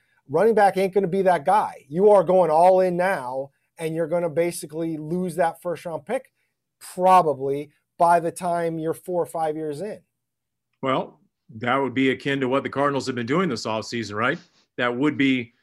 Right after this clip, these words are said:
Speaker 2: in line with what we've seen so far. The time is now. They're not building for three years from now. They're right now in year three with a rookie quarterback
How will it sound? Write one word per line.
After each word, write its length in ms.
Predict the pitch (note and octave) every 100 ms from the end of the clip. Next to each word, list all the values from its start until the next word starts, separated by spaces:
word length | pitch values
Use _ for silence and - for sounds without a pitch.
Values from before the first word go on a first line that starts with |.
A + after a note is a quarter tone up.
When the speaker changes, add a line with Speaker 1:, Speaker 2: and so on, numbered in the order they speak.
| _ _ _ _ _ _
Speaker 2:
in 240 | D3 C3 B2+
line 640 | B2 F3+ D#3+ C3+ C3+ C#3+
with 260 | A#2+ B2+ B2+
what 400 | A#2 C#3+ D3 -
we've 280 | B2+ C3 B2
seen 420 | - C#3 C3 C#3
so 320 | - C3+ C3
far. 560 | C3 E3 G3+ C3+ D3 - _ _ _ _ _ _ _ -
The 100 | A#2
time 400 | - C#3 C#3 C#3
is 160 | C3
now. 540 | B2 D#3+ E3+ D#3 D3+ - _
They're 320 | A#2+ A2+ B2+ C#3
not 260 | D3+ C#3+
building 380 | C#3 F3+ E3+ D#3
for 120 | C#3+
three 280 | C#3 E3 D#3+
years 260 | D#3+ F#3 -
from 120 | C3
now. 340 | A#2+ A2+ A#2 _ _ _ _ _ _
They're 400 | A2 A#2+ D3 D#3
right 240 | D3 D#3+
now 300 | D3+ D#3 D3+
in 240 | D#3 C3+ C3
year 280 | A#2+ F3+ F#3+
three 320 | - D3 D3
with 160 | C3
a 40 | C3
rookie 300 | C#3+ D#3 C3
quarterback 680 | D3+ F3 D#3 A2+ A2 A#2